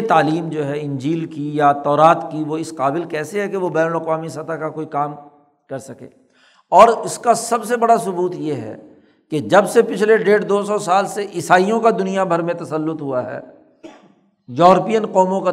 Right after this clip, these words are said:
تسلط ہوا ہے، پوری دنیا عذاب میں مبتلا ہے۔ مسلمانوں کے بارہ سو سالہ دور میں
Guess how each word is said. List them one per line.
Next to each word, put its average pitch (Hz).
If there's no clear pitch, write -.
تسلط 160
ہوا 147
ہے، 147
پوری 170
دنیا 170
عذاب 156
میں 156
مبتلا 120
ہے۔ 101
مسلمانوں 180
کے 226
بارہ 170
سو 220
سالہ 202
دور 185
میں 180